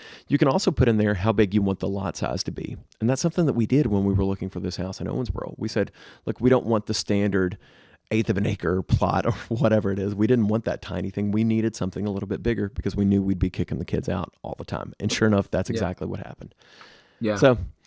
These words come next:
Speaker 1: it, it comes
Speaker 2: Well
Speaker 1: down to how you prioritize things, whether it's the yard or square footage or number of bedrooms or whatever, right? I mean, I think that's the crux of it.
Speaker 2: Yeah, I mean, and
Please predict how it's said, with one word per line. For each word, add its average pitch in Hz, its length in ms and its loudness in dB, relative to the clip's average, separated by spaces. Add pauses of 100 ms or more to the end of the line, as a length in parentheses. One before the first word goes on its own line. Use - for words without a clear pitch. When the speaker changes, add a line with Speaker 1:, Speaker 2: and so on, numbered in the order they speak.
(180)
Speaker 1:
it, 175 240 6
it 185 160 6
comes 254 180 8
Speaker 2:
Well 226 140 8
Speaker 1:
down - 20 2
to 190 160 4
how 190 60 6
you 170 160 4
prioritize 151 600 2
things, - 300 -8
whether 107 240 0
it's - 120 -4
the 110 100 0
yard 107 480 4 (160)
or 98 280 0
square - 280 -4
footage 135 420 4
or 92 80 -2
number 92 320 -4
of 101 80 -8
bedrooms 107 460 0
or 101 40 -4
whatever, 67 380 -4
right? 113 320 0
I 113 60 0
mean, 110 120 4
I 113 60 2
think 147 220 -2
that's 151 160 0
the 113 80 -4
crux - 280 -2
of - 140 -6
it. - 100 -10 (640)
Speaker 2:
Yeah, 151 240 2
I 110 80 2
mean, 120 220 2
and 120 380 0